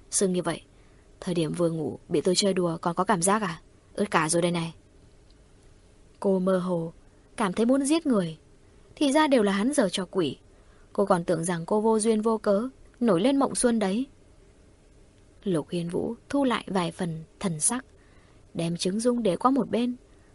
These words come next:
ôm cô tiến vào phòng tắm, cẩn thận tắm rửa sạch sẽ cho cô. Cảm giác được người hầu hạ rất tốt. Vu Linh San tắm xong,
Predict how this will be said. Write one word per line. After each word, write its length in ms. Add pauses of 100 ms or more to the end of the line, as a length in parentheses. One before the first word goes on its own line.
(140)
ôm 240
cô 200
tiến 260
vào 120
phòng 280
tắm, 220 (460)
cẩn 140
thận 180
tắm 200
rửa 200
sạch 220
sẽ 260
cho 160
cô. 260 (840)
Cảm 200
giác 300
được 140
người 120
hầu 180
hạ 220
rất 220
tốt. 180 (1000)
Vu 160
Linh 200
San 200
tắm 220
xong, 260